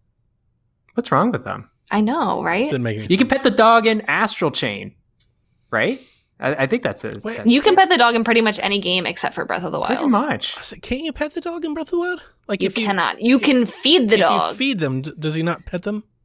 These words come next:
Speaker 2: He does not pet them.
Speaker 3: They do, like, circles and stuff, though, right?
Speaker 2: Yeah, but you can't pet them.
Speaker 1: Link
Speaker 3: Okay.
Speaker 1: is a soulless person. Wow. You
Speaker 2: I
Speaker 1: can't even
Speaker 2: know.
Speaker 1: pet
Speaker 3: Maybe
Speaker 1: a
Speaker 3: he's
Speaker 1: dog.
Speaker 3: a cat person.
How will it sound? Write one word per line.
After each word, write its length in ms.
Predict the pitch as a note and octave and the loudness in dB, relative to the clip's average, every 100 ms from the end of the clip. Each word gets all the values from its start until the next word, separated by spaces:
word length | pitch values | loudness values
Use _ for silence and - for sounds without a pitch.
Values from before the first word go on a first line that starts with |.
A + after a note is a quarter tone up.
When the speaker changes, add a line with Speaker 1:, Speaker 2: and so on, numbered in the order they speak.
| _ | _
Speaker 2:
He 140 | A3 | 0
does 200 | G3 F#3+ | 0 0
not 240 | G3+ G3 G3+ | 2 2 2
pet 200 | G3+ F#3+ | -2 0
them. 320 | D#3+ F3+ F#3 _ _ - | -2 -2 -8 _ _ -8
Speaker 3:
They 100 | D#3 | -2
do, 100 | D#3+ | 0
like, 160 | C3 | 0
circles 440 | - F#3+ E3+ C3 A2+ | -2 -4 -2 -4 -4
and 100 | G#2+ | -6
stuff, 240 | - G#2+ | -6 -6
though, 120 | A#2+ | -8
right? 240 | A2 A#2+ C#3 _ _ _ _ | -8 -10 -12 _ _ _ _
Speaker 2:
Yeah, 160 | - D4 | 0 2
but 100 | G3+ | 2
you 100 | F#3+ | 0
can't 200 | G3+ F3+ | -2 -2
pet 160 | F3 E3 | -2 -4
them. 280 | E3 F3+ - | -6 -6 -4
Speaker 1:
Link 200 | B2 G3+ | 0 2
Speaker 3:
Okay. 60 | - | 0
Speaker 1:
is 80 | F#2+ | -2
a 60 | |
soulless 540 | F2+ - A#2 C3 G#2 - | -2 2 2 2 0 -4
person. 640 | - A2 B2 - F#2 F#2 | -4 -2 -2 -4 -6 -8
Wow. 340 | G2+ A#2 G#2 B2 | -6 -4 -6 -10
You 80 | - | -8
Speaker 2:
I 40 | |
Speaker 1:
can't 100 | - | -4
even 20 | C#3 | -2
Speaker 2:
know. 240 | E3 E3 | -4 -6
Speaker 1:
pet 180 | - - | -6 -4
Speaker 3:
Maybe 160 | C#3 E3 | -2 -2
Speaker 1:
a 20 | |
Speaker 3:
he's 80 | F#3+ | -2
Speaker 1:
dog. 160 | A2+ | -2
Speaker 3:
a 40 | E3+ | -4
cat 120 | - | -4
person. 340 | A#2+ G#2+ A#2+ | -8 -10 -12